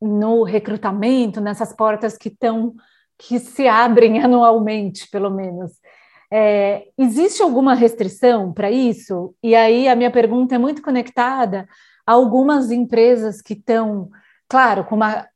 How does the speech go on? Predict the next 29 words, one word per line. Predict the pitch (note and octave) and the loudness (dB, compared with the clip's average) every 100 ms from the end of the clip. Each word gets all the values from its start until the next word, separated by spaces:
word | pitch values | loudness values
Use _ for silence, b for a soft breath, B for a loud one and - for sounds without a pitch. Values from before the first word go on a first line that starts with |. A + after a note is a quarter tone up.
| _ | _
ótima | A3+ D4 - B3 | 2 2 0 -4
intenção, | A#3+ A3+ G#3 - A3 A3 A#3 A#3 | -2 -4 -6 -8 -6 -4 -4 -6
focadas | - A3+ A3+ A3 G#3+ G3 | -6 -4 -2 0 -2 -4
em | A3 | -4
fazer | A3+ G#3 | -4 -2
programa | A3+ G#3 G3+ G3+ F#3+ | -2 -4 -2 -4 -4
de | |
estágio, | F3+ - F3+ F3 G#3+ G3+ F#3 F3+ D#3 F3 | -10 -10 -8 -4 -2 -4 -6 -8 -8 -10
de | F3 | -8
trainee, | G3+ G3 F#3 F#3+ A3 A3 G#3 B B B B | -6 -6 -4 -4 -2 -4 -6 B B B B
com | B3+ A#3+ | 0 0
foco | - A#3 A#3 A#3+ | 2 2 4 0
em | |
contratar, | A3+ A#3 A#3 A3+ A3+ A3 G#3 - _ | -2 -2 -2 -4 0 -2 -2 -6 _
é, | - G#3 G3 G3 F#3 F3 - | -4 -2 0 0 -2 -6 -2
perfis | A#3+ A3+ D#4 C4+ | -2 0 -2 -2
diversos, | G#3+ G3+ G#3+ B3 A#3 G#3+ G3+ A3 G#3 | -2 -2 2 4 6 4 -2 -4 -2
às | G#3 | 2
vezes | A#3+ A3+ - | 2 2 -6
com | A#3 | -6
contratação | G#3+ A3+ A#3 A3+ A3 A3+ A3+ A3 b b | -4 -4 -4 -6 -6 -6 -8 -10 b b
só | - B3 B3 | -6 0 0
de | G3+ | 0
profissionais, | G3+ A#3+ A3+ - A3+ G#3 G#3+ A3 G#3 E3+ | -4 -4 -4 -4 -4 -4 -4 -4 -4 -4
de | G#3 | -6
estudantes | G#3+ A#3 F3+ G#3+ A#3+ G#3 A3 | -6 -6 -2 0 0 -2 -4
negros | G#3 G3+ G#3 A#3+ G#3+ E3+ G3 F#3 | -4 -4 -2 -2 -2 -2 -2 0
e | G3+ | -4
negras. | G3 G#3 A3+ G#3 G3 G3 | -4 -4 -4 -4 -4 -4